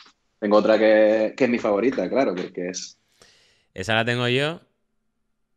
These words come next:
Speaker 2: Y lo que pasa que, eh, la mía no es de Beirán. Es
Speaker 1: Qué feo,
Speaker 2: de
Speaker 1: tío.
Speaker 2: Quique Pérez. <laughs>
Speaker 1: Ahora te digo una cosa, Javi. El Gran Canaria entró en Europa esta, pero el escudo del, de eso se me cayó a los quince minutos, ¿eh?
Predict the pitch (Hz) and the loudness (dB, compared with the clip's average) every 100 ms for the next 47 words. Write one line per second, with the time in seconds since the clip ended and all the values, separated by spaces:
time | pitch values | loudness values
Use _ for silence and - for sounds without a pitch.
0 | _ 135 127 120 117 113 113 110 107 113 | _ -4 0 0 0 0 -2 -2 0 -2
1 | - 123 131 131 131 131 131 131 127 127 | -4 -6 -4 -4 -4 -4 -4 -4 -6 -8
2 | 123 120 117 120 117 117 113 110 104 107 | -8 -8 -6 -6 -6 -6 -8 -8 -8 -6
3 | 123 131 143 - _ _ _ _ _ _ | -6 -6 -8 -14 _ _ _ _ _ _
4 | _ 117 123 127 120 117 113 113 117 113 | _ -10 -8 -6 -6 -6 -6 -8 -14 -20
5 | _ _ _ _ _ _ _ _ _ _ | _ _ _ _ _ _ _ _ _ _
6 | _ _ _ _ - 120 147 104 113 104 | _ _ _ _ -2 0 0 0 2 4
7 | 117 107 123 131 117 131 107 95 - - | 2 2 -4 -4 0 -2 -2 -8 -12 -12
8 | - - - - - - - _ - 247 | -14 -16 -10 -10 -10 -20 -20 _ -8 -6
9 | 190 - - _ - _ - - _ 107 | -6 -16 -20 _ -20 _ -20 -20 _ 0
10 | 113 123 104 98 113 123 123 135 131 113 | 2 2 2 2 0 0 2 2 2 -2
11 | 110 127 104 90 - 95 95 98 101 101 | 0 2 0 -4 -12 -8 -6 -4 -4 -2
12 | 113 131 123 113 127 123 117 110 104 104 | 0 2 2 2 2 2 0 -2 -2 0
13 | 123 120 120 123 147 - 165 151 127 110 | -2 -2 0 2 0 0 -2 0 0 2
14 | 101 98 104 - 127 123 110 104 101 98 | 0 -4 -16 -10 -4 0 2 2 2 -2
15 | 98 120 151 143 156 123 107 101 113 107 | -2 -4 -2 -2 0 2 2 2 2 2
16 | 104 113 107 101 127 143 98 | 2 -6 -6 -4 -4 -2 0